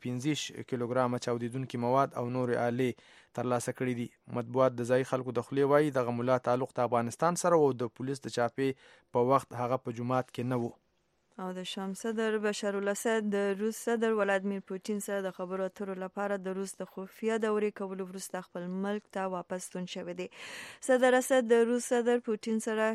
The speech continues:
Speaker 2: په شام کې د اسد د پوځ په ملاتړ کې د روس په پوځي عملیاتو خبرې وکړې، کومې چې د تیرو دریو هفتو راهیسې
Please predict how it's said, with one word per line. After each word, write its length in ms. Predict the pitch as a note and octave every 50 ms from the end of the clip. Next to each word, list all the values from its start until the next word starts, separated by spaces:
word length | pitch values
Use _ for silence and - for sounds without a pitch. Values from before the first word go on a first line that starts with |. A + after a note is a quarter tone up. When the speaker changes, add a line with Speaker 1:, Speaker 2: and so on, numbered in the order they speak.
| A3 -
Speaker 2:
په 140 | G3+ G3 F#3+ -
شام 240 | A3 G#3 G#3 G#3 G#3+ -
کې 280 | G#3 G3+ G#3 G3 F3+
د 20 | F3+ F3 F3 - - F#3
اسد 320 | F#3+ - - A3 A3 G3 F#3+
د 80 | F#3+ F#3+ -
پوځ 160 | G3+ G3 F#3+ - -
په 120 | F3+ F3+
ملاتړ 320 | F3+ F3+ F3+ - - F#3+ F#3+ G3+
کې 100 | - G3+ F#3+ F3+ F#3
د 140 | F3+ F3+ F#3+
روس 120 | F#3 - - F3+
په 80 | F3 -
پوځي 340 | F#3 F3+ F#3+ F#3 F#3 G3 F#3 F3+
عملیاتو 500 | F#3 F#3 F#3 G3 G#3+ B3 C4+ - B3+ -
خبرې 300 | - B3 A3+ B3+ B3 B3 B3 A#3+
وکړې، 240 | - - A#3+ A#3+ A#3+ - -
کومې 220 | G3+ F#3+ F#3 F#3 F3+ -
چې 100 | - F#3 F3+ F3 F3
د 20 | F3 - - -
تیرو 220 | F#3 F3+ F3+ F3+ F3 F3 G#3
دریو 200 | G#3 A#3 B3 A#3+ G3+
هفتو 380 | E3+ E3+ - - - A#3 A#3+ A3 F3+
راهیسې 300 | E3+ E3 E3 E3+ - F#3+